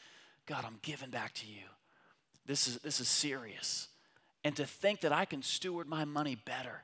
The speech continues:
No, God, all of it is yours. And if this is what you say I should do with my money, it is yours.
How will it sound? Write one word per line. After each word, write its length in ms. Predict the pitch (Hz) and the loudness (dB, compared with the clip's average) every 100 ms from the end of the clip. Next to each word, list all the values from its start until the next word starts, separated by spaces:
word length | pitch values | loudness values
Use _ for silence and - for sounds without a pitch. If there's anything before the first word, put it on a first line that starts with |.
| _ _ _ _ - | _ _ _ _ -6
No, 300 | 180 180 165 | -2 0 0
God, 260 | 160 156 151 | 4 4 2
all 320 | 175 202 196 | 0 0 2
of 100 | 185 | 0
it 60 | 156 | 0
is 160 | 151 | 0
yours. 240 | 151 139 127 | 0 0 0
And 80 | 131 | 0
if 80 | |
this 160 | 196 208 | 2 2
is 100 | 180 | 2
what 160 | 190 185 | 0 0
you 80 | |
say 220 | 180 180 170 | 2 6 6
I 80 | |
should 160 | 170 151 | 4 0
do 40 | |
with 120 | 160 156 | -4 0
my 100 | 143 | 2
money, 300 | 151 156 - | 2 0 2
it 140 | 180 | 2
is 180 | 151 135 | 2 -2
yours. 640 | 156 170 185 165 151 - | -6 -8 -10 -6 -4 -4